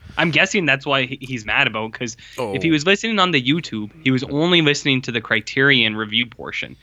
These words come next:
Speaker 1: He wasn't even listening to any of this garbage.
Speaker 2: Well,
Speaker 1: So, like,
Speaker 2: I, I'm
Speaker 1: if he
Speaker 2: sure, I'm sure this garbage wouldn't, uh, change his opinion too much, I guess. <laughs>
Speaker 1: Well, no, that's what I mean.
Speaker 2: <laughs>
Speaker 1: But I feel like we at least try a little bit for when we talk about the actual Criterion movies. So
Speaker 2: Mm-hmm.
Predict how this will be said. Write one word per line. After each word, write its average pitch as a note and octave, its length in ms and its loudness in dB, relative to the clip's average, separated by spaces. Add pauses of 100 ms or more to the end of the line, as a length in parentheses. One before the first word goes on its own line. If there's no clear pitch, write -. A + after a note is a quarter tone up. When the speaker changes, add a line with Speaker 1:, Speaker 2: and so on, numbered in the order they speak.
(140)
Speaker 1:
He D3 80 2
wasn't F#3+ 300 6
even E3+ 180 4
listening C#3+ 320 2
to G#2+ 80 0
any C3 200 2
of A2 80 -2
this B2+ 180 0
garbage. G2 500 -6 (240)
Speaker 2:
Well, D2 220 -4
Speaker 1:
So, C3+ 160 4
like, B2+ 260 4
Speaker 2:
I, C#3+ 60 2
I'm D3 60 4
Speaker 1:
if C3 40 -2
he D3+ 60 0
Speaker 2:
sure, E3 320 4
I'm C3 160 -2
sure D3 180 -2
this B2+ 200 -4
garbage G#2 380 -2
wouldn't, F#2+ 280 -6
uh, E2+ 180 -2
change E2+ 280 -8
his D2+ 100 -10
opinion D#2+ 420 -8
too D#2 140 -12
much, D#2+ 280 -12
I F2+ 100 -6
guess. E2 380 -12
<laughs> - 40 -20 (420)
Speaker 1:
Well, G#3+ 220 8
no, B3+ 140 6
that's G3+ 200 2
what G#3 120 2
I G3+ 80 4
mean. F#4+ 340 -2 (220)
Speaker 2:
<laughs> - 240 -12
Speaker 1:
But G3 160 2
I G3+ 80 2
feel B3+ 180 -6
like A#3 220 -2
we A3 260 0
at G3+ 100 2
least G#3+ 460 -4 (120)
try D3 320 2
a B2 120 0
little B2 340 -2
bit A#2+ 320 0
for A#2 220 -4
when A2+ 140 -2
we A2 100 -2
talk A2+ 260 0
about G#2+ 220 -2
the G2 120 -2
actual G#2+ 340 0
Criterion A2 640 0
movies. G2 400 -2
So - 160 0
Speaker 2:
Mm-hmm. G#2 180 0